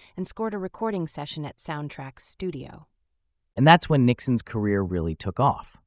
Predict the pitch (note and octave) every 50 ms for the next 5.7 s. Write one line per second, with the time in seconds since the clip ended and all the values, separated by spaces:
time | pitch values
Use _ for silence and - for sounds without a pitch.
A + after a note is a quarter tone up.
0 | _ - F2 F2 A#2+ D#3 - - _ _ _ _ _ _ _ _ _ _ - F#3+
1 | F#3+ D#3+ B2+ - - - - F3+ F3+ - - - - F3+ E3 D#3+ C#3 - - -
2 | - - - _ _ _ _ _ _ _ _ G3+ A#3 B3+ - - - C#4 B3+ A3
3 | F3+ D#3+ D3+ E3 E3+ E3 - - A2 - D2 - - - F3+ E3 E3 E3 E3+ -
4 | - - F3+ F3+ E3+ - D#3+ C#3+ C#3 - - D#3+ - D#3 D3+ D#3+ E3+ E3 D3+ D#3
5 | D3+ C3+ B2+ C#3+ C3+ - - - - A#2+ - - -